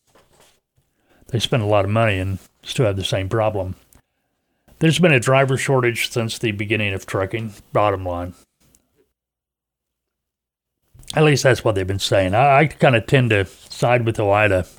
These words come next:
on this. There's not a driver shortage. It's just drivers keep on changing. <clears throat> There's a retention problem. Hard to keep drivers.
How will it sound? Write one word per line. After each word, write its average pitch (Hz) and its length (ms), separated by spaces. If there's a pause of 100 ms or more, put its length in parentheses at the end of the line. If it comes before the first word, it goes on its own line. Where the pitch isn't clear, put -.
on 98 180
this. 101 240
There's 127 200
not 107 140
a 95 60
driver 92 340
shortage. 120 560
It's 110 100
just - 260
drivers 107 420
keep - 220
on 98 120
changing. 113 560 (1200)
<clears throat> - 0 (640)
There's 104 200
a 101 100
retention 104 720
problem. 95 480 (1600)
Hard 135 200
to 127 60
keep 135 180
drivers. 127 640